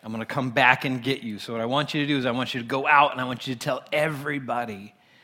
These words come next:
how they can respond to my proposal." So that's our responsibility. If you're a follower of Jesus, we're supposed to leave here and go out into our community and tell other people how they can respond to God's proposal.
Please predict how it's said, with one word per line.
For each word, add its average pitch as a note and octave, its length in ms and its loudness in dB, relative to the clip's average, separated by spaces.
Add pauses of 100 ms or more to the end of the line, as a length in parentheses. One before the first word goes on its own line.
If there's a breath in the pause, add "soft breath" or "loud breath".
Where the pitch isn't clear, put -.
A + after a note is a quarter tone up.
(420 soft breath)
how B2+ 120 -2
they B2+ 200 0
can B2+ 180 -4
respond A2 680 -10 (600 soft breath)
to A#2+ 100 -10
my A#2 200 -6
proposal." G#2 600 -14 (520)
So A#2+ 100 -8
that's D3+ 260 4
our D#3 480 6 (240 loud breath)
responsibility. B2+ 960 -4
If - 120 -12
you're C#3+ 100 -2
a D3 40 -4
follower F3 500 6
of D3+ 80 -2
Jesus, B2+ 440 -2
we're C3+ 80 -6
supposed - 260 -4
to D3+ 60 -6
leave E3+ 380 2
here E3+ 240 6
and C#3 80 0
go C3+ 120 6
out D#3 120 10
into D#3 140 2
our C#3+ 100 4
community C#3+ 460 -2
and A#2 100 -6
tell E3 200 6
other D#3 220 4
people A#2 460 -8 (340 loud breath)
how B2+ 120 0
they B2+ 120 0
can C3 160 -6
respond A#2+ 580 -6
to A#2+ 60 -12
God's A2+ 300 -10
proposal. G#2 560 -16